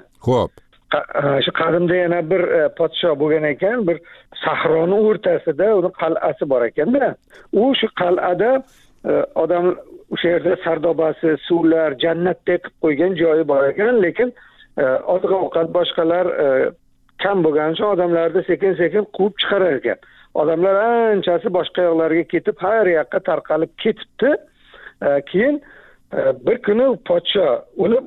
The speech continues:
Speaker 2: o-, o'rniga o'g'li kelibdi. O'g'li kelgandan keyin odamlar aytibdi, "Endi balki, e, o'zgarar, balki o'sha yerda biz ham nonimizni topib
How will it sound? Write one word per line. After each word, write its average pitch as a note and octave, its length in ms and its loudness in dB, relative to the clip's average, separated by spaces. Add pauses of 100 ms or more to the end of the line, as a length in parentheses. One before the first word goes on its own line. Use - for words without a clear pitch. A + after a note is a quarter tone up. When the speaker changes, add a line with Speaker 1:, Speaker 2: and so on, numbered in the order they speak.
(100)
Speaker 2:
o-, F3 140 2 (100)
o'rniga E3+ 360 0 (140)
o'g'li A#3+ 340 2
kelibdi. - 380 -2 (140)
O'g'li G3 240 2
kelgandan F3+ 360 0
keyin F#3+ 160 2
odamlar E3 360 0
aytibdi, C#3+ 640 -2
"Endi C#3 280 -2
balki, C#3+ 380 0 (460)
e, C#3 60 0 (180)
o'zgarar, C#3+ 600 0
balki C#3 360 -2
o'sha C#3+ 220 -2
yerda C3+ 240 0
biz - 140 -16
ham - 80 0 (120)
nonimizni C#3 460 -2
topib C3+ 320 -2